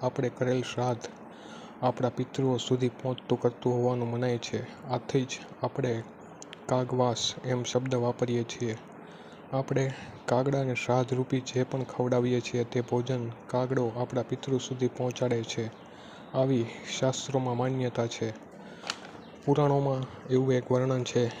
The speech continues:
કે એક વિદ્વાન હતા, એક વ્યક્તિ હતા કાગભૂષણડી, જે કાગડાના રૂપે હતા, જેમણે કાગભૂષણડી રામાયણ પણ લખી છે. આ ભા-, આ કાગભૂષણડી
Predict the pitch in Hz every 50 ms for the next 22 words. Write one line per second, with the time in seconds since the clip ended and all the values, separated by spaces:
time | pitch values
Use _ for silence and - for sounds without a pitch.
0 | - - - - - 120 123 131 127 - - 131 123 117 - - - - 131 127
1 | 127 127 - 135 131 123 123 123 120 - 123 120 120 120 117 117 123 - - -
2 | 131 127 120 120 - 120 117 - - 127 127 123 - - 120 - - 127 120 120
3 | 117 107 120 - - - - - - - - - - - - - - - - -
4 | - - - - - - - 131 131 127 117 113 - - 123 127 135 131 131 127
5 | 123 120 117 123 120 - 131 123 117 - - 110 110 113 - - - - - -
6 | - - - 135 131 131 131 135 127 117 113 113 - - - 123 131 131 123 -
7 | 127 123 - - 131 127 127 120 120 120 127 127 127 127 127 - - 120 117 117
8 | - - - 123 117 - - 110 110 117 - - - - - - 135 139 139 131
9 | - - 127 127 123 - - - - - - 139 139 139 - 135 131 - - 127
10 | 120 - 135 127 123 123 117 120 117